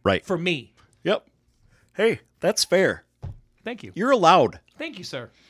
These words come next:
Speaker 1: All right, number two.
Speaker 2: Look how good we're getting along this week.
Speaker 1: <laughs> I know,
Speaker 2: We're,
Speaker 1: right?
Speaker 2: like, totally going against the poster.
Speaker 1: It was the Gus and Brew.
Speaker 2: <laughs> Need to do
Speaker 1: Um,
Speaker 2: that shit every week then.
Speaker 1: Number two is another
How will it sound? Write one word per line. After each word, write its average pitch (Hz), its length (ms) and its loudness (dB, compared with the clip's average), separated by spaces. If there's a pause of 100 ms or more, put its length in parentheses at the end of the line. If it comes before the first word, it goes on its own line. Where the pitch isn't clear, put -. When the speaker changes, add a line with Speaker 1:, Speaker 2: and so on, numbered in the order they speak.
(600)
Speaker 1:
All 139 100 4
right, 143 220 6
number 156 240 8
two. 151 320 8
Speaker 2:
Look - 120 -10
how 403 200 -4
good 180 260 -4
we're 175 100 -4
getting 143 260 -4
along 143 200 0
this 139 160 -2
week. 135 220 -2
Speaker 1:
<laughs> - 0 -
I 113 60 -2
know, 110 180 0
Speaker 2:
We're, 98 120 2
Speaker 1:
right? 147 120 2
Speaker 2:
like, 226 160 2
totally 233 260 2
going 208 220 0
against 190 260 0
the 175 80 -6
poster. 160 380 -4 (100)
Speaker 1:
It 110 40 -10
was 95 160 -6
the 95 60 -8
Gus 92 240 -4
and 92 100 -8
Brew. 92 240 -6
Speaker 2:
<laughs> - 60 -20
Need 170 80 -10 (180)
to 214 600 -2 (360)
do 175 140 -6
Speaker 1:
Um, 120 280 4
Speaker 2:
that 113 80 -4
shit 165 120 -6
every 175 140 -8
week 127 180 -14
then. 120 220 -12 (500)
Speaker 1:
Number 143 280 4
two 139 260 6
is 117 120 6
another 117 460 4